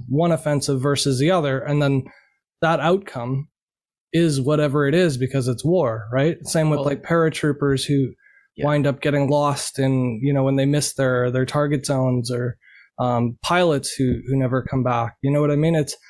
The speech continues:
Speaker 1: it's all different types, from the seamen who get, um, whose ships go under, and, and, you know, how many subs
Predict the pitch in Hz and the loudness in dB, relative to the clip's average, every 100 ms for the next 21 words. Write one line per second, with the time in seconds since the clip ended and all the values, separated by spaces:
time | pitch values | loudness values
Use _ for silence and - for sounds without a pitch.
0 | - _ 143 - 190 196 196 196 190 156 | -20 _ -8 -2 0 2 2 0 -2 -4
1 | - 165 - 139 131 127 180 175 170 160 | 0 -2 -2 -2 0 0 2 2 4 2
2 | 151 - _ _ _ 147 143 143 139 139 | 0 -4 _ _ _ -2 0 0 0 0
3 | 135 135 131 131 107 _ _ _ _ _ | 2 2 2 0 -2 _ _ _ _ _
4 | _ _ _ _ _ 147 147 - 160 156 | _ _ _ _ _ -2 0 0 -2 -2
5 | - 151 147 147 151 151 139 131 123 123 | -2 0 2 2 2 2 2 0 -2 -6
6 | - 127 - 147 143 135 120 151 160 156 | -8 -8 -4 0 0 0 0 2 2 2
7 | 143 127 - 151 156 135 | 2 0 0 -2 -2 -6